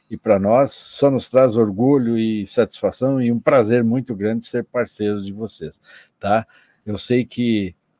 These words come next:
não vou nem me estender com muitas palavras, porque o, tudo que eu disser vai ser pouco pra dizer o que vocês representam também pra Foz do Iguaçu, em termos de,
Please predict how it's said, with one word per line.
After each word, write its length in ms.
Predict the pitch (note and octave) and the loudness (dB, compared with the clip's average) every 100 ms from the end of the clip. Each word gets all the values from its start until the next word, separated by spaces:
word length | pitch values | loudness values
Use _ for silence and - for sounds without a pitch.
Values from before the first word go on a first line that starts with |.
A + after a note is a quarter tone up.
| _ _ _ _ F#2+ | _ _ _ _ -14
não 200 | G#2 G#2+ | -4 -4
vou 240 | G2 A2+ C3 | 2 4 4
nem 440 | A#2 B2 C3+ C3 B2 | 4 0 -2 -6 -4
me 140 | A#2 | -4
estender 540 | A2+ - A2 G#2+ A#2 A#2+ | -2 0 0 0 -2 -2
com 100 | A#2 | -6
muitas 360 | A2 A2+ A2+ | -4 -6 -8
palavras, 540 | - G#2 G2 G#2+ B2 A#2 | -2 0 2 0 -2 -6
porque 540 | - - C#3 C3 A#2 D#3 | -12 -8 -4 -4 -4 -10
o, 120 | C#3 | -10
tudo 320 | - F3 D#3 | -6 -4 -4
que 140 | - | -2
eu 60 | C3+ | -2
disser 260 | G2 B2 A#2+ | 0 2 4
vai 100 | B2 | 2
ser 180 | - A#2+ | -2 -6
pouco 440 | - A2+ G#2+ _ - | 0 -2 -2 _ -2
pra 120 | A#2+ | -2
dizer 280 | G#2 G2+ G#2+ | -2 -4 -4
o 80 | G#2+ | -4
que 140 | - | -8
vocês 320 | A2+ A#2 A#2+ A2 | -10 -8 -6 -4
representam 680 | A2 A2+ G2+ G#2 A2+ - - | -4 -4 -4 -4 -6 -8 -10
também 320 | G2+ G2+ A2+ - - - - | -8 -6 -8 -12 -20 -12 0
pra 140 | A2+ | 0
Foz 300 | - B2 A2+ | 2 2 2
do 60 | A2 | 0
Iguaçu, 520 | G#2+ A2 - G#2+ G#2+ - _ _ | -4 -4 -4 -6 -6 -10 _ _
em 40 | - | -2
termos 340 | A2+ A2+ G2 | 0 2 0
de, 260 | G2 A2 | -2 -2